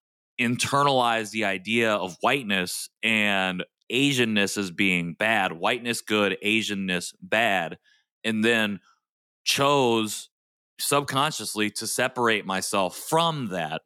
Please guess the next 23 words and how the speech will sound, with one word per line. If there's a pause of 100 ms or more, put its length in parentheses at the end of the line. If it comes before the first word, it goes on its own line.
(140)
from
the
bad, (340)
in
order
to
maintain (720)
the
person
I
thought
I
was
supposed
to
be
based
on (180)
the
experiences
that
I
had.